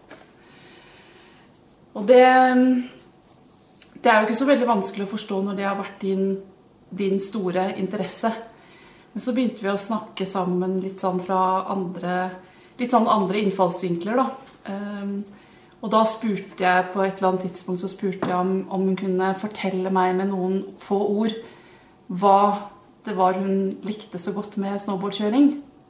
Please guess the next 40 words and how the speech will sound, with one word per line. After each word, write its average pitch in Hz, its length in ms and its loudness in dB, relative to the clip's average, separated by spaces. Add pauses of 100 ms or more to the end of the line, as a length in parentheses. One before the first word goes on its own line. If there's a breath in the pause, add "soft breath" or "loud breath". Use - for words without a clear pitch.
(140)
Hva, 196 360 4
hvis 196 200 -6
hun 202 120 0
kunne 196 240 -4
liksom 190 280 -2
drømme 190 280 0
seg 190 340 0
og 190 100 0
forklare 185 480 2
for 202 120 -4
meg 185 200 2
hva 180 160 4 (1300 loud breath)
hun 196 200 0
opplevde 185 400 -4
med 180 200 0
det, 190 120 0
hva 185 120 0
det 180 120 -6
var 180 120 0
som 196 160 -6
var 196 80 -6
stort, 285 320 -2
da. 170 80 -6 (1500 loud breath)
Og 220 80 -10
da 214 160 4
var 208 200 6
et - 320 -8
av 214 160 0
ordene 196 360 0
hun 196 200 0
kom 180 320 -2
på, 208 260 2
det 196 220 -2
var 180 240 0 (160)
rett 180 240 -10
og 175 40 -8
slett 196 200 -8
fartsopplevelse 180 920 -4
og 185 80 -4
spenning. 185 520 0